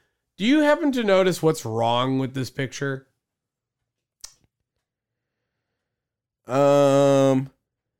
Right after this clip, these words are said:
Speaker 1: Remember, this is Phoenix.
Speaker 2: Oh, yeah, that's, like, really green for
Speaker 1: Why
Speaker 2: Phoenix.
Speaker 1: is there so,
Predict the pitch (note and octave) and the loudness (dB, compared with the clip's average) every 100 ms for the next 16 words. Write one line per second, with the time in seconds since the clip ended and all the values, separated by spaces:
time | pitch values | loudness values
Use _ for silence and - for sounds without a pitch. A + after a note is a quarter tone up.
0 | _ _ - A#3 G3 C3+ C3+ - G#3 - | _ _ -4 0 0 0 -2 -6 -8 -10
1 | - D#3+ G2+ D2 - - - _ _ _ | -6 -6 -6 -10 -14 -16 -18 _ _ _
2 | _ _ _ _ - C3+ F#3 C#3+ G#2+ G#2+ | _ _ _ _ -8 -4 -2 -2 -6 -10
3 | A#2+ F3+ F3+ A#2 C3 D#3 - - B2+ C#3 | -4 0 0 0 -2 -2 -6 -6 -6 -2
4 | D#3+ E3 C3+ C3+ D#3 G#3 A2+ G#2+ C3+ B2+ | 0 0 -2 -2 0 0 -2 -6 -8 -2
5 | D3+ D#3 A3 C#4+ C#4 - A#3+ F3 - - | 2 2 2 2 0 2 0 0 -4 -2
6 | G3+ F3+ G3 G#3 A3 A3 | 2 4 4 4 2 -2